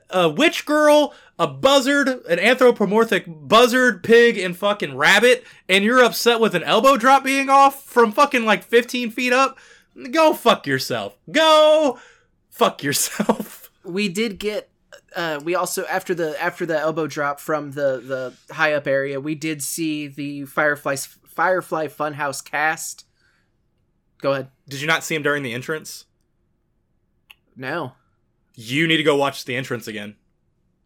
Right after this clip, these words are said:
Speaker 2: I won't, but where were they?
Speaker 1: They were in the entranceway.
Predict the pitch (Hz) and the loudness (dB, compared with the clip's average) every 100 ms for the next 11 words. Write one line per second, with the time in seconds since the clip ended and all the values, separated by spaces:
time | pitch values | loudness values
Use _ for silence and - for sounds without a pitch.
0 | _ 156 156 175 160 151 143 143 151 147 | _ -4 -2 -4 -4 -8 -8 -6 -6 -4
1 | 131 131 _ _ _ 156 175 175 160 180 | -8 _ _ _ _ 2 4 4 4 2
2 | 170 190 208 151 127 104 76 | 2 2 0 -6 -6 -12 -14